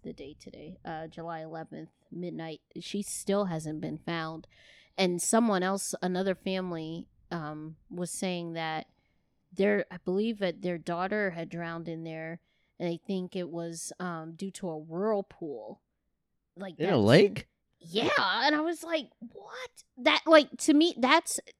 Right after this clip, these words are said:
Speaker 1: terrifying.
Speaker 2: How do whirlpools happen?
Speaker 1: I do not know.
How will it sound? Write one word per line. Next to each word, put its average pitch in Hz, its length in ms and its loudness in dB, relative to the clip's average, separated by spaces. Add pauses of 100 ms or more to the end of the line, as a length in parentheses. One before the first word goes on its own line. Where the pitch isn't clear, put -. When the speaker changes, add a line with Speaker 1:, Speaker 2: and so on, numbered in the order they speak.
(320)
Speaker 1:
terrifying. 226 1120 2
Speaker 2:
How 202 160 -4
do 226 80 4
whirlpools 107 840 6
happen? 80 200 -8
Speaker 1:
I 277 300 10
do 247 180 2
not 220 300 4
know. 220 100 6